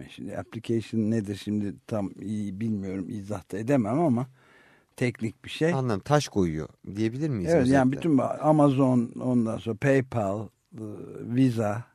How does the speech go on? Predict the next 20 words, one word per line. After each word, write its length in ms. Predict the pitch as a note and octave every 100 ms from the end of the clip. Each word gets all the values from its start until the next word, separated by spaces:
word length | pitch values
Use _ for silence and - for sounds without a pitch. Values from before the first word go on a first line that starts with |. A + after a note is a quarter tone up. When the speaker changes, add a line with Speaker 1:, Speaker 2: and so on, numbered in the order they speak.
| _ _ _ _ _ -
Speaker 1:
Mastercard 840 | B2 A#2+ - A2 G2 A#2 G2+ F#2 C#2+ -
ne 180 | A#2+
yaptıysa 720 | C#3 G#2+ - - F#2 - D3 E3+ _ _ _ _ _ _ _ _ _
şimdi 640 | - B2 A#2 G#2 C3 C#3+ A2+ _ _ -
Apple 420 | A#2+ - G2+ F#2
da 80 | F#2
onu 240 | E2 E2+
yapmış. 420 | C2+ - _ - - - -
Sevindin 460 | A#2+ A#2+ D3 G3+ D3+
mi? 200 | F#2 - _ _ _ _
Speaker 2:
Çok. 240 | - G#2 - - D#2
Speaker 1:
"Haydut 480 | F2 B2 C3 D#3+ -
bunlar." 480 | A2+ G2 F2 E2 D#2
diyor 140 | E2 D2
çünkü. 500 | - C2+ - C2+ D#2
Demeye 360 | A#2+ B2 B2 B2
getiriyor. 580 | G#2+ G#2 - E2+ D#2+ F#2+
"Bizim 240 | A#2 C#3+
tasvip 380 | C3 B2+ - D3
etmediğimiz 640 | D3+ B2+ A#2 A2 B2+ D3